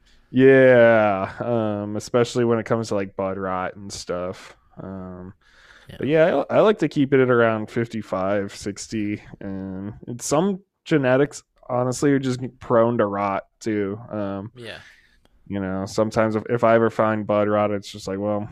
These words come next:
Speaker 1: this is just genetics that are prone to it. Really dense flowers and stuff, so.
Speaker 2: Mm-hmm.
Speaker 1: Um, but yeah, no, try and, uh, try and get your humidity up to fifty-five, sixty during flowering, and I think, yeah, you might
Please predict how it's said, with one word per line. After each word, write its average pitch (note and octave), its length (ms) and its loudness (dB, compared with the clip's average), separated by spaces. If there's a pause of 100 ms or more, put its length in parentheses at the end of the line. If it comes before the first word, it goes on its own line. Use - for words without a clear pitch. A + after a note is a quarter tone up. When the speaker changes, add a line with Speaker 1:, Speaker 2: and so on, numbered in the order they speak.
Speaker 1:
this A2 140 -8
is G#2 140 -8
just G#2 200 -12
genetics F#2+ 500 -8
that G2 100 -4
are F#2+ 40 -6
prone F2+ 340 -12
to F2+ 120 -8
it. F#2 200 -8
Really A2 300 0
dense G2+ 320 -8
flowers F#2+ 540 -8
and F#2+ 120 -16
stuff, G2 440 -12
so. G2+ 420 -16 (500)
Speaker 2:
Mm-hmm. A2 240 -20 (920)
Speaker 1:
Um, G2 800 -4 (760)
but A#2 100 0
yeah, E3+ 160 6
no, D3 280 6
try B2 320 2
and, F#3+ 200 4
uh, E3+ 220 4
try C3 180 2
and D#3 80 2
get F#3+ 140 6
your F3 80 4
humidity D3 440 2
up B2+ 220 4
to A#2+ 140 2
fifty-five, B2+ 1500 2
sixty A2+ 640 -2
during G#2+ 260 -2
flowering, A2 640 0
and G#2+ 300 -6
I A2 60 -6
think, - 560 -10
yeah, C#3+ 200 -8
you C#3+ 100 -6
might B2 200 -4